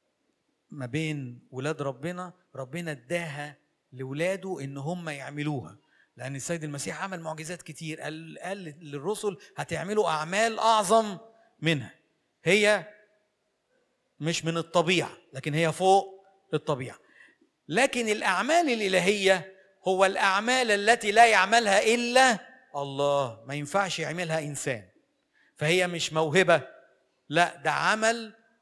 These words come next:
بسبب الجوهر الإلهي. طب إيه؟ زي إيه؟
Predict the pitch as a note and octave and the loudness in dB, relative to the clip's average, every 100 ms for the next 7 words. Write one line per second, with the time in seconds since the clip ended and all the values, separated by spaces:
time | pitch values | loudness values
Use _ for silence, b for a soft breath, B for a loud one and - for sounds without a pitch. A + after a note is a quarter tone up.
0 | _ C3 _ _ - E3+ E3+ D3+ _ D#3+ | _ -20 _ _ -6 -2 -2 -4 _ -12
1 | C#3 D#3+ F#3+ E3 D3+ D3 C3+ C3+ B2+ A2+ | -2 4 6 4 0 -2 -6 -8 -10 -10
2 | _ _ _ - - - D#3+ A#3+ A3 D3+ | _ _ _ -20 -6 -4 -2 0 -2 -2
3 | D#3+ D3+ D#3 C#3 - | -2 0 0 -2 -4